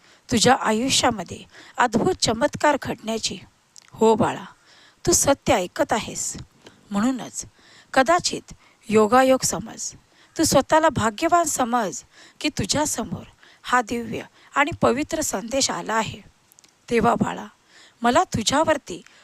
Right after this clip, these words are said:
पूर्ण विश्वास आहे की दुर्लक्ष न करता तू शांत मनाने शेवटपर्यंत हा संदेश ऐकणार आहेस.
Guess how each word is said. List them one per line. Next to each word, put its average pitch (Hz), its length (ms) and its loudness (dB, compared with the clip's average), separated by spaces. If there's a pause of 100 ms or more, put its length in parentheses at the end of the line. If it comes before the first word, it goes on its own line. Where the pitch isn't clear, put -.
(120)
पूर्ण 277 260 -2
विश्वास 254 580 -2
आहे - 240 -10 (480)
की 311 100 -2
दुर्लक्ष 269 600 0
न 254 200 -2
करता - 340 -6 (520)
तू 302 80 -2
शांत 277 480 0
मनाने 214 500 -10 (340)
शेवटपर्यंत 220 1040 -4 (380)
हा 339 240 0
संदेश 269 500 0
ऐकणार 226 400 -6
आहेस. - 420 -8